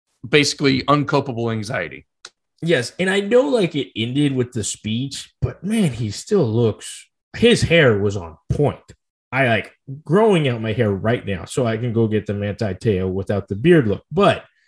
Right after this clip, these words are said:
Speaker 2: he looked rough. Like, even the little hoo-rah-rah speech at the end, and then it's like, "Oh, let's make it happy about the other person," which, you know, whatever that person decided, I'll let you watch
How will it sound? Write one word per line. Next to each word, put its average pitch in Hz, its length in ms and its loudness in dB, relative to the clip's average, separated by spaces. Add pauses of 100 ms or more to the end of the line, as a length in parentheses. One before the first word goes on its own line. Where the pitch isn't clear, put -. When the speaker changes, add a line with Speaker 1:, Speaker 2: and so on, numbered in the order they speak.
(1000)
Speaker 2:
he 233 240 0
looked 339 560 -4
rough. 175 760 0
Like, 143 240 -6
even 240 300 -2
the 214 80 6
little 196 320 6
hoo-rah-rah 175 560 2
speech 165 400 -6
at 151 140 0
the 113 160 -6
end, 196 380 -2 (300)
and 240 140 4
then 233 100 4
it's 226 200 2
like, 202 200 2
"Oh, 233 200 4
let's 214 240 6
make 226 220 0
it 208 100 2
happy 202 420 -4
about 208 280 2
the 190 120 -2
other 214 260 4
person," 151 480 0
which, 160 220 -6 (280)
you 208 140 0
know, 170 160 6
whatever 190 440 2
that 175 200 2
person 170 320 -2
decided, 113 500 0
I'll 135 120 2
let 156 240 2
you 165 80 -2
watch 139 220 0